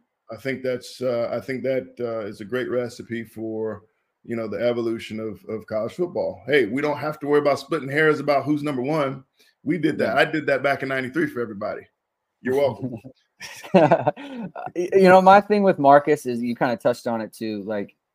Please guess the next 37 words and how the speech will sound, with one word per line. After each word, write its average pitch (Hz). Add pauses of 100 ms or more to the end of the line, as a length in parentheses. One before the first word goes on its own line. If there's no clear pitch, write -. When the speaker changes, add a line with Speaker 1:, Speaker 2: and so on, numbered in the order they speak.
(680)
Speaker 2:
just 185
kinda 208
stepping 156
back 127
from, 117 (140)
like, 123 (720)
being 135
a, 117
like, 113
uh, 120
you 113
know, 110
my 101 (440)
analysis 131
kinda 123
mind 113
and 98 (240)
breaking 120
down 110
plays 104
and 101
the 95
games 107
and 101
that 98
sort 101
of 95
thing, 107
and 95 (380)
getting 120
down 120
to 110
the 104
minutia 107 (120)
of, 104
like, 98
his 123